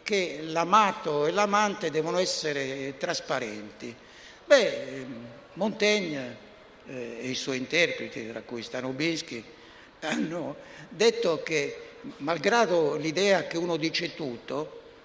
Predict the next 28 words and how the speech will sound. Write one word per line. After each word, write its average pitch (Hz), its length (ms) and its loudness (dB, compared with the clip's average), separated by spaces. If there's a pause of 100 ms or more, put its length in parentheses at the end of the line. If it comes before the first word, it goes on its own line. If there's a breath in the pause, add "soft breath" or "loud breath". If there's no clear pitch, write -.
(140)
eh, 147 220 -8
si - 300 0
mette 254 340 4
non 262 240 2
di 190 140 0
faccia, 123 580 0
ma 185 160 0
di 208 140 -4
profilo, 123 720 -2
per 165 180 -2
cui, 175 260 4 (320 loud breath)
eh, 147 120 -6
se - 180 2
uno 214 220 4
ha 160 100 8
una 170 240 4
ferita, 190 680 0 (200)
<laughs> - 240 -16
se - 220 -2
la 185 100 2
si 185 220 2
vede, 175 340 2 (300 loud breath)
si - 160 0
vede 196 220 4
il, 180 200 4
il 185 140 0
lato 196 340 4
buono, 160 640 6